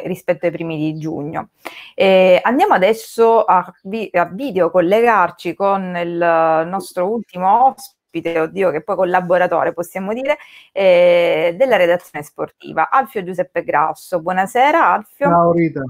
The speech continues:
Speaker 2: ciao Rita, ciao a tutti, ciao a tutti. Mi sono sentito tirato in causa un sacco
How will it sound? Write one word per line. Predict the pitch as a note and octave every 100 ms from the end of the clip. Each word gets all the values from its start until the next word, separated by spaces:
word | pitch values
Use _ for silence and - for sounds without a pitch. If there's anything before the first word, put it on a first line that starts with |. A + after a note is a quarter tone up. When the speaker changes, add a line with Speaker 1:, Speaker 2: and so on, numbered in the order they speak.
| B2 _
Speaker 2:
ciao | D3+ D3
Rita, | D3 D3+ C#3+
ciao | C3 C#3+ C3+ C3+
a | B2+
tutti, | B2+ A#2+ B2
ciao | A#2+ C3+ B2+
a | B2+
tutti. | B2+ A#2+ C#3+
Mi | E3+
sono | G#3 G#3+ F#3
sentito | A#3 A3 B3+ C4+ A3+ G#3 G3 F#3
tirato | G3 G3 A3 F#3
in | F#3
causa | F3+ D#3+ C#3 C3+ C#3+ D3+ F3+ F3
un | F3+ F3
sacco | - C#3 A#2+ - D3+ F3+